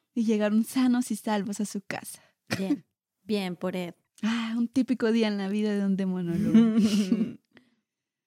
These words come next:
Speaker 1: Cuando llegaron a la casa, Ed puso la muñeca en una silla junto a su escritorio. Hay muchas cosas que son muy parecidas a la historia de Robert.
Speaker 2: Sí.
Speaker 1: Eso me hizo raro.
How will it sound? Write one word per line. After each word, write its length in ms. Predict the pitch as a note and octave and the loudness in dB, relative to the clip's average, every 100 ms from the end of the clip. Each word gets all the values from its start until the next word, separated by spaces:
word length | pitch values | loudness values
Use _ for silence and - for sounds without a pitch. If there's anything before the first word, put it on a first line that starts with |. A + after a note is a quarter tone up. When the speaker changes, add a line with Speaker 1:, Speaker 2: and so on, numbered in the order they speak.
| _ _ _ _ | _ _ _ _
Speaker 1:
Cuando 240 | - A#3 A#3 | 0 2 4
llegaron 460 | A#3+ B3 B3 E4+ | 4 2 0 -2
a 80 | F#4 | -2
la 120 | A3+ | -2
casa, 520 | G3 - F#3+ - G#3+ - | -2 -2 -2 -2 -6 -4
Ed 180 | G3 G#3 | -6 -6
puso 260 | - G#3 A3 | -4 -2 0
la 120 | A3+ | 2
muñeca 340 | G#3 F3+ E3 | 2 2 0
en 60 | F#3+ | 0
una 180 | G3 G3 | 0 -2
silla 240 | G3+ G3 | -2 -4
junto 320 | G3 G3+ F3+ E3 | -2 -2 -2 -4
a 40 | |
su 120 | D#3+ | -8
escritorio. 720 | D#3+ - D#3+ D#3 F#3 F#3 D#3+ E3 _ - | -10 -8 -12 -8 -4 -4 -4 -12 _ -10
Hay 100 | E3+ | -6
muchas 260 | F3 A3+ A3+ | -4 -4 -4
cosas 340 | A#3 A#3 C#4 | -4 -2 -4
que 440 | - A#3 E3+ - - _ - | -4 -4 -4 -8 -16 _ -10
son 500 | F#3 F3+ F3 E3+ - _ _ | -4 -4 -4 -6 -12 _ _
muy 280 | G3 G#3 G#3+ | 2 4 4
parecidas 480 | A#3 A3+ G#3 F#3 G3 | 0 -4 -2 -6 -6
a 60 | |
la 100 | G#3 | -6
historia 360 | G3+ - F#3 F#3 | -6 -6 -8 -6
de 260 | F#3 F#3+ G3+ | -6 -10 -12
Robert. 260 | F3+ F3+ F3+ | -10 -6 -4
Speaker 2:
Sí. 400 | F#3+ F#3+ F#3+ F#3+ | -2 -2 -4 -4
Speaker 1:
Eso 180 | F#3+ G3+ | -4 -2
me 100 | F#3+ | -2
hizo 200 | E3+ F3+ | -4 -8
raro. 280 | E3+ E3 | -10 -12